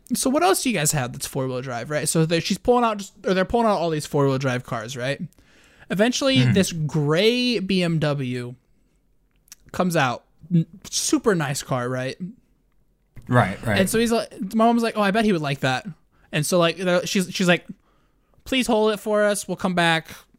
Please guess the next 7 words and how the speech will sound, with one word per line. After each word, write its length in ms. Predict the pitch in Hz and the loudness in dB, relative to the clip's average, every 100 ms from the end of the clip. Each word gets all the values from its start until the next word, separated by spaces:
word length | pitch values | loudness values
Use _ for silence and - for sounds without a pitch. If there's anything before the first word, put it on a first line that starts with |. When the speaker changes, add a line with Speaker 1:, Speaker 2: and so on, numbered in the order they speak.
| _ | _
Speaker 1:
uh, 380 | 156 151 151 147 | -2 0 2 0
when 160 | 147 143 | 0 0
my 100 | 139 | 2
husband's 580 | 147 139 135 135 - - | 0 0 -2 -2 -6 -10
off 240 | 135 131 - | -6 -6 -6
work." 360 | 127 - - _ _ _ _ _ _ _ _ _ _ _ _ _ _ _ _ _ - - _ _ _ - | -14 -14 -20 _ _ _ _ _ _ _ _ _ _ _ _ _ _ _ _ _ -20 -20 _ _ _ -14
So, 480 | - 285 170 196 | 0 2 2 -2